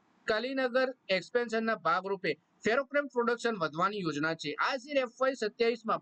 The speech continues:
બાર ગણા પી ઈ પર ટ્રેડ થઈ રહ્યો છે અને સ્થિર ગ્રોથની વિઝિબિલિટી જાળવે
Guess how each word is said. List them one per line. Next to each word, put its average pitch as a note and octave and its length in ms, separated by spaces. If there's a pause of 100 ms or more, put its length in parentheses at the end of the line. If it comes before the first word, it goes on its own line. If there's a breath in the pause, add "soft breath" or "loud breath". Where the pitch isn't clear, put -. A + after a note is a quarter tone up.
બાર F#3 240
ગણા A3+ 280
પી F#3+ 240
ઈ G#3 60
પર G#3 180
ટ્રેડ D#3+ 300
થઈ F#3 160
રહ્યો E3 140
છે D3 140 (400 soft breath)
અને C4+ 220
સ્થિર C4 300
ગ્રોથની A#3 400
વિઝિબિલિટી A3 640
જાળવે E3 380